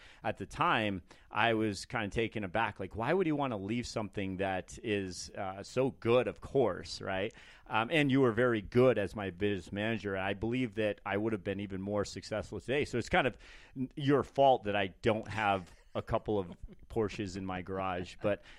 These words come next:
we'll get to that, uh, soon. But t-, tell people a little bit about your passion, what you, got you into acting in the first place, and then also just how you ended up making the decision to, uh, do what you do today.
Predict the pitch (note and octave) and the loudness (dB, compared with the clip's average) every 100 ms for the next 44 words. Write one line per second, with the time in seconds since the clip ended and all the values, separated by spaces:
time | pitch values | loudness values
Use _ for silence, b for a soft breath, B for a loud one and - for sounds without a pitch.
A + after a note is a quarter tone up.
0 | B D#3 D3+ C3+ - G#2+ G#2 G#2 - G#2 | B 4 6 6 4 4 6 4 0 -6
1 | A#2 G2 F#2+ - A2+ - B - C#3 C#3 | -2 0 0 0 0 -2 B 2 2 2
2 | - - - - - C4+ A3 A#3+ D#3+ D#3+ | -4 -20 -14 -10 2 2 4 4 6 6
3 | B2+ B2+ A#2 A2 G#2+ - - A2+ C3+ E3+ | 6 6 6 6 6 2 -10 2 4 4
4 | C3 A#2 A2+ A#2 A2 A2 - - - A#2 | 4 0 0 -2 -2 -4 -8 -18 -12 2
5 | C#3 E3+ - - B2 A#2 A2 B2+ C#3+ - | 4 4 0 -10 -6 -6 2 4 4 0
6 | A#2 - B2 B2+ C3 A#2 G#2+ G#2+ A#2+ A2 | -4 0 0 0 -2 -2 -2 -2 -4 -2
7 | G#2 G2 - C#3 B2 - - G#2+ G#2 - | -2 -6 -4 -2 -2 -4 -2 0 0 -2
8 | D3+ C#3+ D3+ D3 C#3+ D3+ D3 D3 A#2+ A#2+ | -4 -2 0 -2 0 0 2 0 2 2
9 | A#2 - B B B B - D3+ D#3+ D#3 | 2 -2 B B B B 2 6 8 8
10 | D3+ C3+ A#2+ B2 B2 A#2+ A2+ A2+ - A2+ | 6 4 2 4 2 2 0 0 -2 -4
11 | A2+ A#2+ A2 G2 F#2 - A2+ G#2 G#2 G2 | -2 -4 -4 -4 -4 -2 -2 0 -2 -2
12 | F2+ - G#2 G2 G2+ G2 F#2 G#2+ G#2 - | -4 -4 -2 0 2 0 0 0 0 -2
13 | G#2 F#2+ G2+ - F#2+ F#2 A2 G2+ F2+ E2+ | -6 -4 -4 -6 -8 0 2 2 0 -6